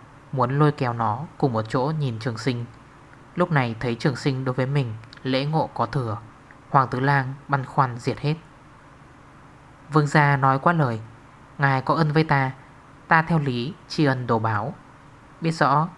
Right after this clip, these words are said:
ngài gặp được đường sống trong cõi chết, mấy vị tướng quân vui vô cùng, ta cũng thay bọn họ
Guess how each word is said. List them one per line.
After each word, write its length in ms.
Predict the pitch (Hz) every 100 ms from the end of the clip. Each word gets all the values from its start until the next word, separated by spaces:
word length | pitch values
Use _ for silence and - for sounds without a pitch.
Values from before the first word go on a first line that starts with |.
| -
ngài 220 | 147 131
gặp 140 | 127 123
được 300 | 127 - 139
đường 220 | 131 113
sống 300 | - 117 131
trong 180 | 160 131
cõi 160 | 113
chết, 220 | 110 160 175 - - - -
mấy 120 | 139 135
vị 220 | 143 120
tướng 180 | 131 127
quân 240 | 147 131 123 -
vui 140 | 156 151
vô 80 | 160
cùng, 320 | 156 131 110 - - - - - -
ta 280 | 139 131 123
cũng 140 | - 175
thay 180 | 151 135
bọn 160 | 123
họ 220 | 117 123